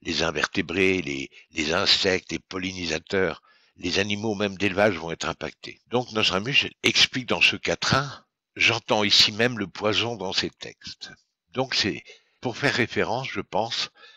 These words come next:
à la vidéo précédente que j'ai mise sur, sur Internet. Maintenant, il parle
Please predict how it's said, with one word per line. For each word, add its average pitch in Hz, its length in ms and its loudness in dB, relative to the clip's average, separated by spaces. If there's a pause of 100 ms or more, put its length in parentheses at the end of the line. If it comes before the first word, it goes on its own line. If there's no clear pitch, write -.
(160)
à 90 80 -2
la 78 140 2
vidéo 101 420 0
précédente 82 720 -2
que 87 100 -18
j'ai 80 140 -6
mise 85 180 -6
sur, 65 320 -4 (100)
sur - 240 -4
Internet. 65 460 -16 (440)
Maintenant, 160 340 4
il 123 180 -2
parle 143 500 2